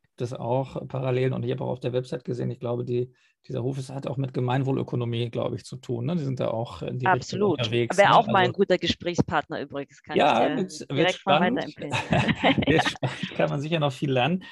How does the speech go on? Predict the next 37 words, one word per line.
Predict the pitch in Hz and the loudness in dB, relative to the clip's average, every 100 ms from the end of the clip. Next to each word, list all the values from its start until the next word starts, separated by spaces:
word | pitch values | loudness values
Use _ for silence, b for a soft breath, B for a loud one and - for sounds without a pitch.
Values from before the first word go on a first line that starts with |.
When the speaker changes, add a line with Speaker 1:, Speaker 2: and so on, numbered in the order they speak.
| B 196 | B -2
Speaker 2:
Ja. | 196 127 | 2 2
Speaker 1:
Und, | 131 131 | 0 2
äh, | 127 127 | 0 0
wir | 185 131 123 117 - 131 131 | -4 -4 -4 -4 -4 0 2
suchen | 143 165 160 | 4 4 4
ja | 131 | 2
auch | 113 - | 2 0
immer | 127 117 | 0 0
nach | 113 117 | 0 -2
Menschen, | 127 131 - 127 | -4 -2 -2 -2
die, | 123 120 120 120 | 0 2 2 0
äh, | - - 58 - | -2 -2 -4 -8
die | 110 131 131 131 - - _ _ - | -6 -2 0 0 -2 -8 _ _ 0
im | 175 185 | 2 2
Kontext | - 202 226 165 139 - | 0 0 0 -2 -4 -6
mit | 127 | -4
der | 131 | -4
Bauernhofpädagogik | 113 110 110 110 - 123 120 110 113 - | -2 -2 -4 -8 -10 -6 -6 -6 -10 -8
wirklich | 117 - 120 | -8 -8 -10
spannende | - 117 117 113 | -8 -8 -6 -8
Sachen | 107 117 117 95 | -4 -6 -6 -10
erzählen | - - 165 127 | -10 -2 -2 -2
können. | - 131 | -6 -6
Insofern, | 120 110 180 175 131 | -6 -6 -6 -6 -8
Speaker 2:
Mhm. | - B B B _ | -8 B B B _
Speaker 1:
äh, | 131 120 | -2 -2
ist | 127 143 | -2 -2
das | 127 | -2
sicher | 147 - - | 0 2 2
auch | 139 | 0
eine | 143 135 131 | 0 -2 -2
Thematik, | 127 123 117 123 127 | -2 -2 -2 -4 -6
die | 127 | -4
man | 120 117 | -4 -4
mal | 117 | -4
angucken | 120 - 131 139 | -6 -8 -8 -8
kann. | - 131 131 131 | -6 -4 -4 -6